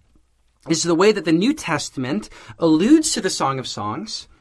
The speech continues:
with reference to Christ. One of those places is at the anointing of Christ by Mary of Bethany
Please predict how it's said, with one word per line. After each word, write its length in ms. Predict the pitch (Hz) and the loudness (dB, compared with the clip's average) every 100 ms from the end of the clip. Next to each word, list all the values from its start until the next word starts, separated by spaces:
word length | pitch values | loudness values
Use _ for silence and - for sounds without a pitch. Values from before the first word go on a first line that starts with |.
| _ _ _ | _ _ _
with 220 | 160 - | -10 -4
reference 320 | 127 - 135 | -6 -4 -10
to 100 | - | -10
Christ. 680 | - - - - - - _ _ _ _ _ _ _ _ _ _ _ _ | -8 -4 -6 -8 -16 -20 _ _ _ _ _ _ _ _ _ _ _ _
One 160 | 160 | -2
of 80 | 151 | 2
those 220 | 151 147 | 2 0
places 680 | - 165 175 - 147 170 - | -2 0 2 2 0 -2 -4
is 340 | 147 143 139 | -2 -2 -2
at 200 | 147 151 | -4 -4
the 100 | 151 | -2
anointing 500 | 143 143 170 190 180 | 0 2 2 0 -2
of 120 | 160 - | -4 -2
Christ 420 | 151 151 156 - | 2 2 2 -2
by 160 | 135 | -4
Mary 360 | 143 151 180 180 | 0 2 2 2
of 180 | 147 131 | -2 0
Bethany 500 | 190 214 123 113 | -2 -2 -6 -6